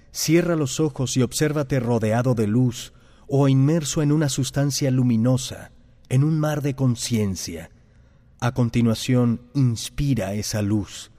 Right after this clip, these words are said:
Siente que la sustancia resplandeciente llena todo tu cuerpo y lo hace luminoso. A partir de ahí, gradualmente, céntrate más en la sensación.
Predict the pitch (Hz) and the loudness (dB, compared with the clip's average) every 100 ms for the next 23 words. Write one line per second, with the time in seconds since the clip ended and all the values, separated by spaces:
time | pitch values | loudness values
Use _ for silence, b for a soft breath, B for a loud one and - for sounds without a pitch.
0 | b b b b b - - 156 156 151 | b b b b b -10 0 2 2 0
1 | - 139 117 117 - 131 127 127 123 113 | 0 0 0 -2 -4 0 0 2 0 0
2 | - 113 101 95 - 113 107 90 92 - | -2 -2 -2 -4 -4 -2 -2 -4 -10 -14
3 | b b b 113 131 143 135 131 - 143 | b b b -2 0 2 0 -4 -2 2
4 | 135 135 131 - 131 123 - 104 107 104 | 2 2 -2 -2 0 0 -2 -4 -2 0
5 | 110 - 107 104 104 101 107 - - - | -2 -2 -2 0 0 -2 -2 -4 -12 -16
6 | - - b b b b b - - 127 | -20 -20 b b b b b -8 -4 -2
7 | 113 - 135 123 120 113 131 127 - 123 | -2 0 0 2 2 4 2 0 -2 -2
8 | 101 107 110 110 113 104 101 87 b b | 0 2 4 4 2 0 -4 -10 b b
9 | b b b - 151 - 156 139 120 117 | b b b 0 2 2 0 2 2 4
10 | 135 131 131 120 - 117 - 104 - 101 | 2 0 0 2 0 -2 -2 -4 -4 -4
11 | 90 90 | -6 -10